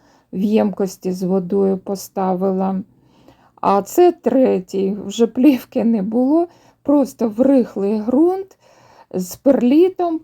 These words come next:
виставила, м, оці пагони.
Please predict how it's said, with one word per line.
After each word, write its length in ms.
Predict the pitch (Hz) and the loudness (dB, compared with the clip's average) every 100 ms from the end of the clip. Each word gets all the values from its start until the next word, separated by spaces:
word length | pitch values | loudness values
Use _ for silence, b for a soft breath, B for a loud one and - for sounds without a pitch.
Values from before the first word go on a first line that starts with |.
| _ | _
виставила, 1300 | 220 214 214 208 302 - - 196 202 202 202 196 190 | -12 -6 -4 0 0 0 -6 -6 -4 -4 -4 -4 -4
м, 380 | 196 - 190 220 | -8 -6 -6 -6
оці 340 | 196 196 - 208 | -8 -8 -4 -4
пагони. 760 | - 330 370 370 339 330 339 | 0 0 0 -2 -4 -4 -6